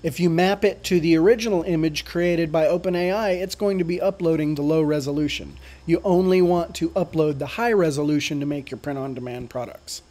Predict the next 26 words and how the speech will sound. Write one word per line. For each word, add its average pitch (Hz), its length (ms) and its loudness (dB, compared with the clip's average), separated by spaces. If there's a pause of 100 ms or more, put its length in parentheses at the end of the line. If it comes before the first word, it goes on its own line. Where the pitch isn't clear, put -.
(360)
So - 140 -10
there 151 160 0
we 156 80 -2
go. 240 420 -4
Okay, 185 540 -4 (420)
that 151 200 -2
uploads 151 500 0
the 160 160 0
image. 233 420 -6 (400)
And 165 140 -6
the 165 80 -4
last 233 260 -4
step 156 300 -6
is 151 80 -8
to - 140 -16
create 170 400 -6
the 175 40 -18
product. - 560 -6 (560)
So - 160 -12
we're 147 60 -8
going 143 300 -8
to 139 80 -12
create 143 320 -8
another 143 260 -8
Printify 165 580 -6
module. 180 500 -8